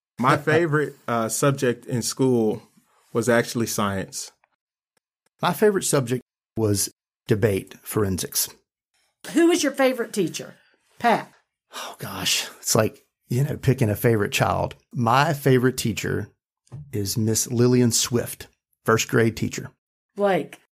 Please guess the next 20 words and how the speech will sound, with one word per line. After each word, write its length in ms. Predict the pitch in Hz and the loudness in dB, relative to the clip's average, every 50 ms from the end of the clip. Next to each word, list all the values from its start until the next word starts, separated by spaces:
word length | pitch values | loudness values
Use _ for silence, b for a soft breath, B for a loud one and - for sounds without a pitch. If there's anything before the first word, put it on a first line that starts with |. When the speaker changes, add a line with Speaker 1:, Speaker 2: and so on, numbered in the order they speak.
| _ _ _ _ _ _ _ _ _ _ | _ _ _ _ _ _ _ _ _ _
Speaker 1:
My 180 | 117 123 135 151 | 2 4 4 4
favorite 460 | 139 143 139 135 120 110 107 95 - | 4 4 4 4 4 4 0 -2 -2
teacher, 640 | - - 156 165 160 139 - 113 101 98 95 101 - _ _ _ _ _ _ _ _ _ _ _ _ _ - | -4 -2 -2 -2 -2 -2 -2 0 0 0 0 -2 -6 _ _ _ _ _ _ _ _ _ _ _ _ _ -6
hands 380 | - 170 170 165 156 139 139 | -2 0 2 4 4 2 2
down, 480 | 139 139 127 131 127 117 110 107 101 - | 2 2 2 4 4 2 2 0 -2 -4
and 140 | - 110 110 | -2 -2 0
I'm 120 | 113 117 | 0 2
in 100 | 117 113 | 2 0
the 60 | 107 | 0
process 720 | 110 - 131 120 117 123 - - 107 104 101 98 - - _ _ _ _ _ _ _ _ - | 0 0 2 2 2 2 0 -2 -2 -2 -2 -4 -8 -12 _ _ _ _ _ _ _ _ -6
of 140 | 113 104 | -6 0
writing 360 | 107 110 120 123 123 120 113 107 | 2 2 4 4 4 2 2 0
a 60 | 101 | -2
book 440 | 101 113 120 127 120 - - - - | 0 2 2 2 2 0 -2 -10 -12
about 280 | - 110 113 113 110 | -4 0 2 4 4
our 160 | 110 110 107 | 4 4 2
experience 640 | 101 104 - - - 139 127 120 113 107 101 107 - | 2 0 -4 -4 0 2 2 2 2 0 -2 -4 -4
together, 540 | - 101 98 104 101 98 95 98 95 - _ _ _ _ _ _ _ _ | -6 -4 -2 0 -2 0 -2 -4 -6 -6 _ _ _ _ _ _ _ _
Doctor 420 | 120 120 117 117 - - 113 110 107 | 2 2 2 0 -2 -4 -4 -4 -4
Sharon 560 | - - - 135 127 120 120 120 113 113 | -2 0 2 4 4 4 4 2 0 -2